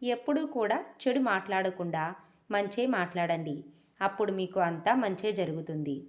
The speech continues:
అయితే మంచి అయినా చెడు అయినా ఈ దేవత తదాస్తు అని టక్కున చెప్పేస్తుందట.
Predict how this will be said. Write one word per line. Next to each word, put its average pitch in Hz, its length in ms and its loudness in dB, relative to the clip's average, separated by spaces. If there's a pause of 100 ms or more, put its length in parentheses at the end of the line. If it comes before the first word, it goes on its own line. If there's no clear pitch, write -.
(400)
అయితే 240 340 4 (480)
మంచి 247 360 2
అయినా 226 280 2 (240)
చెడు 202 260 0
అయినా 180 340 2 (460)
ఈ 247 120 -2
దేవత 220 380 0
తదాస్తు 196 560 2
అని 208 200 0 (180)
టక్కున 196 340 0
చెప్పేస్తుందట. 196 800 -4